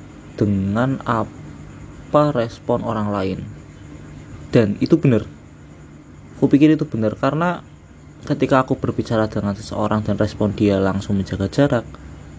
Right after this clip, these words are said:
maka aku akan langsung ju-, maka aku juga akan langsung menjaga jarak dengan orang tersebut.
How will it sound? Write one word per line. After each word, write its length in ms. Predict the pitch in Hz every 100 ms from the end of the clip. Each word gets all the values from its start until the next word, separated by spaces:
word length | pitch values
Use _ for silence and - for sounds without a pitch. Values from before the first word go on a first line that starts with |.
| - - - - - - -
maka 420 | 143 185 208 214 - - - - - -
aku 240 | 151 170
akan 760 | 190 - - - - - 190 185
langsung 400 | 180 185 220 214
ju-, 160 | 185 - - - - - -
maka 280 | 156 175 208
aku 200 | - 240
juga 320 | 180 131 117
akan 360 | - 147 180 170
langsung 380 | 120 117 170
menjaga 280 | 175 147 139
jarak 320 | 123 147 160
dengan 280 | - 117 120
orang 120 | 127
tersebut. 340 | 127 135 127